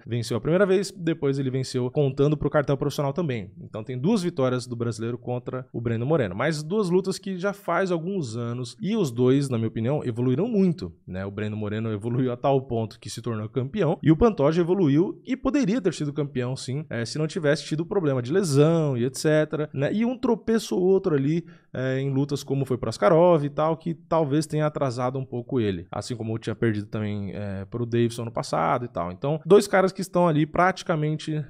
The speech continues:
é, no mesmo nível. Não estão porque um é campeão, o outro não, mas mesmo nível técnico e tal, eu acho que estão bem equilibrados realmente. Então, eu acho que o brasileiro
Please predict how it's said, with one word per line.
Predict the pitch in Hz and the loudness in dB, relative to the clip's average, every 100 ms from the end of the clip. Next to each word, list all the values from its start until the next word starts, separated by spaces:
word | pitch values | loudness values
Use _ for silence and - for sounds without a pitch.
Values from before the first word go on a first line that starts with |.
| - | -10
é, | 117 117 113 | -8 -6 -6
no | 110 131 143 | -6 -4 0
mesmo | 170 185 180 196 | 4 4 4 4
nível. | 160 147 107 98 - | 4 2 0 -6 -4
Não | 120 156 180 | 2 4 6
estão | 170 - 143 120 | 4 0 0 0
porque | 120 113 | -2 -4
um | 120 | -4
é | |
campeão, | 113 110 117 | -4 -4 -4
o | 107 | -2
outro | 113 | 0
não, | 135 185 | 4 4
mas | 117 113 113 - - | 4 -2 -4 -12 -12
mesmo | 120 156 160 147 | 0 2 2 2
nível | 147 135 | 2 0
técnico | 139 156 170 165 139 | 0 2 2 0 -2
e | 143 | -2
tal, | 139 175 | 0 2
eu | 143 135 | 4 2
acho | 139 - | 0 -4
que | 139 | -6
estão | 135 139 135 | -6 -4 -4
bem | 123 120 135 | 0 0 0
equilibrados | 131 139 127 117 117 | -2 -4 -2 -4 -4
realmente. | 107 147 123 90 - - | -4 -4 -4 -6 -12 -14
Então, | 110 113 143 | -8 0 2
eu | 139 | 4
acho | 135 - | 2 -2
que | 147 135 | -2 0
o | 135 | 2
brasileiro | 131 135 123 131 120 | 2 2 2 0 0